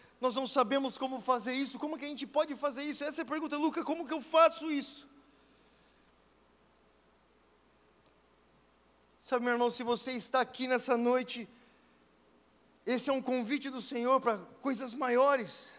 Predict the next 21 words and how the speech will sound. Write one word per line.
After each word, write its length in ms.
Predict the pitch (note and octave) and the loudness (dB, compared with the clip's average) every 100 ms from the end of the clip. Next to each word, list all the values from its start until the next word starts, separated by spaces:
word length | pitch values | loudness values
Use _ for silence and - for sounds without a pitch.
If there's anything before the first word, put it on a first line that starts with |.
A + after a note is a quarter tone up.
| _ _ _ | _ _ _
que 80 | C#4 | -2
nós 160 | B3+ - | 0 2
podemos 340 | A#3+ A3+ G#3 | 4 4 2
viver. 400 | G3+ F3 E3+ B2+ - _ _ _ _ _ _ _ - - _ _ _ _ _ _ _ _ _ _ _ _ _ _ _ _ _ _ _ _ _ | -2 -2 -2 -4 -12 _ _ _ _ _ _ _ -20 -20 _ _ _ _ _ _ _ _ _ _ _ _ _ _ _ _ _ _ _ _ _
Uma 180 | G#3 B3+ | 4 6
ação 280 | B3+ - C#4 | 6 4 6
maior 380 | C4+ B3+ C4 C4+ | 8 8 8 6
de 120 | A#3+ | 4
Deus 280 | G3+ C4+ A#3+ | 2 2 2
nesse 240 | A#3+ B3+ | -4 -2
mundo, 300 | A#3 C4+ C#4 | 0 2 2
uma 120 | B3 | 2
resposta 720 | A3 A#3+ - - C#4+ C4+ - | 4 2 2 2 4 4 4
ainda 240 | B3+ C#4 C4+ | 4 6 4
maior 500 | B3+ A#3+ B3 C#4+ C4 | 6 6 8 8 8
para 180 | B3+ B3+ | 4 4
nosso 280 | C4+ - | 4 2
tempo, 380 | - C4 C#4+ A#3+ | -4 0 0 0
para 160 | A3 B3 | 4 6
nossa 300 | C4 B3+ B3+ | 6 4 -2
cidade. 680 | - G#3+ C4 C#4+ C#4 B3+ | -6 -2 0 2 0 -4